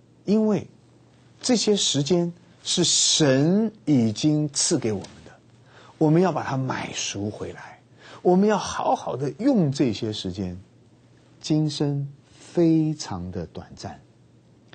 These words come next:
而在这短暂的今生里面，神要我们用这些时间预备我们这个人，在永恒中能够讨他的喜悦，在永恒中，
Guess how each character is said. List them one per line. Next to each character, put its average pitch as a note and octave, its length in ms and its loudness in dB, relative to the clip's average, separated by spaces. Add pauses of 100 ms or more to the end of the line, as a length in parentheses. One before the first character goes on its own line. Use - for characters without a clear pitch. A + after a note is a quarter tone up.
(340)
而 D3+ 160 4
在 E3+ 180 4
这 D#3+ 140 4
短 C3+ 420 2
暂 F#3+ 240 2
的 C#3+ 120 2
今 F3 240 2
生 E3+ 200 2
里 G#2+ 120 -2
面， D#2+ 260 -8 (380)
神 E3+ 600 2
要 F#3+ 200 2
我 C#3+ 240 0
们 B2 260 0
用 D3+ 300 2
这 F3+ 240 0
些 C#3 240 -2
时 A#2+ 200 -4
间 A#2+ 360 -2 (280)
预 A3 240 2
备 C#3 280 2
我 A#2 240 0
们 G2+ 180 0
这 A2+ 140 -2
个 A2 80 -2
人， F2 340 -4 (260)
在 F#3 280 0
永 C#3 560 4
恒 C#3+ 320 2
中 G#3 340 2 (320)
能 C#3+ 380 2
够 F#3+ 340 4
讨 G#2+ 380 -4
他 B2+ 180 -8
的 B2 100 -2
喜 F#2+ 260 -4
悦， F#2 260 -2 (240)
在 G#3 180 4
永 D3+ 420 2
恒 D3+ 300 2
中， A3 320 0